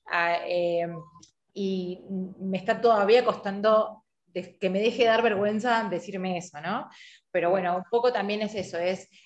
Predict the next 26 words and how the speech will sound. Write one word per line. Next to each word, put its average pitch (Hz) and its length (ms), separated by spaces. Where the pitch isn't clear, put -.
eh, 165 720
con 185 200
este 190 180
proyecto 214 360
descubrí 214 840
que 190 120
me 185 80
llaman 220 260
muchas 247 240
productoras, 247 1120
este, 175 720
y 170 100
algunas 214 300
actrices 269 720
directamente 247 720
porque 196 840
se 196 60
tienen 220 180
que 226 100
llevar 196 220
su 196 80
propia 196 220
ropa 214 500
a 175 120
veces 185 440
a 160 520